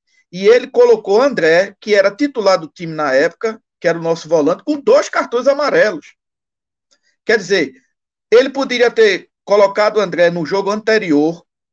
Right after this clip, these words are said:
pra André tomar o terceiro cartão e, e entrar limpo na, na fase de mata-mata. Ele não fez isso. E ele colocou o André justamente no último jogo contra o Ferroviário,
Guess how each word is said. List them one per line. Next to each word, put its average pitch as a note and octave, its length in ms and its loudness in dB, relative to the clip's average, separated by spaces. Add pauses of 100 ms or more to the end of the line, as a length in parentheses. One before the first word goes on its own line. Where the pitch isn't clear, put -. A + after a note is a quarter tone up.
(140)
pra F3+ 160 2
André F#3 180 0
tomar F3+ 280 -4
o F3+ 60 0
terceiro F#3+ 420 -6
cartão E3 480 -2
e, E3+ 140 -10
e F3+ 60 -8
entrar F#3 560 -2
limpo G3 460 -4
na, D#3 320 -2
na E3 160 -6
fase E3 240 -2
de D#3+ 60 -14
mata-mata. C#3 840 -6
Ele F3+ 160 -6
não G3+ 160 -6
fez G3 380 -4
isso. E3+ 320 -12 (440)
E F#3+ 80 -4
ele B3 180 4
colocou A#3+ 400 2
o - 20 2
André F#3 280 0
justamente A3 520 -4
no G3 100 -6
último D#4+ 500 -2
jogo F#3 560 -4 (240)
contra A3+ 280 -2
o - 20 -20
Ferroviário, F3+ 840 0